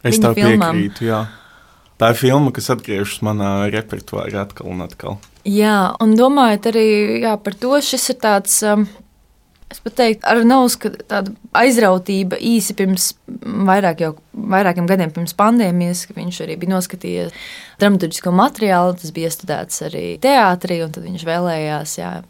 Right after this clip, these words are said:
Speaker 2: radīt arī filmu tieši šādos, tādos klaustrofobiskos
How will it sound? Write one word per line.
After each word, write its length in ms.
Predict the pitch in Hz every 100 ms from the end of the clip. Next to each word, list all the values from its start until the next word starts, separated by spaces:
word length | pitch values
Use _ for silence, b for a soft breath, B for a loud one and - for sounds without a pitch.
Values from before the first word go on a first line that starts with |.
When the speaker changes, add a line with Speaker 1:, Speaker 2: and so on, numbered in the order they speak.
| _ -
Speaker 2:
radīt 360 | 175 160 151 151
arī 160 | 175
filmu 400 | 156 160 165 180 170
tieši 320 | 180 165 156 -
šādos, 400 | 151 147 131 -
tādos 320 | 147 143 147
klaustrofobiskos 1040 | - 185 226 196 - 143 143 - - 147